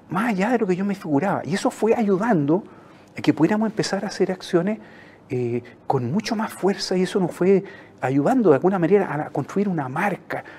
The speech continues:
de Coaniquem como una institución seria, responsable, que ha tenido un trabajo humilde, pero con resultados. Pasó el tiempo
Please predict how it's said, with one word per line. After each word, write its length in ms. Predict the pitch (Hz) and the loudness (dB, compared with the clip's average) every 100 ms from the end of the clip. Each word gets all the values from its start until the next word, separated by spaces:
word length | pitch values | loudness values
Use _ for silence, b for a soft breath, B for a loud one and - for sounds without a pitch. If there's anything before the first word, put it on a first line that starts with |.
| B 98 - | B -18 -10
de 200 | 127 131 | -2 0
Coaniquem 420 | 143 131 - 180 | 0 -2 -2 -2
como 140 | - | -2
una 100 | 147 | -4
institución 540 | 139 - 113 - 170 156 | -4 -6 -10 -2 -2 -2
seria, 400 | - 180 180 165 | 6 6 6 -4
responsable, 800 | 147 - 131 - 190 185 160 190 B B B B | -8 -6 -6 -2 0 0 -2 -6 B B B B
que 100 | 156 | 2
ha 40 | |
tenido 300 | 139 143 156 | 4 2 4
un 480 | 165 160 135 131 120 - | 4 2 0 -2 -4 -8
trabajo 360 | - 131 139 131 | -6 -2 -2 0
humilde, 420 | 123 202 151 151 | 2 0 0 0
pero 200 | 139 123 | 0 -2
con 120 | 127 | -4
resultados. 520 | 131 - - - - - B B B B B B | -6 -6 -8 -6 -8 -8 B B B B B B
Pasó 200 | - 180 | -2 0
el 100 | 339 | -2
tiempo 460 | - 151 143 - 220 | 0 -2 0 0 0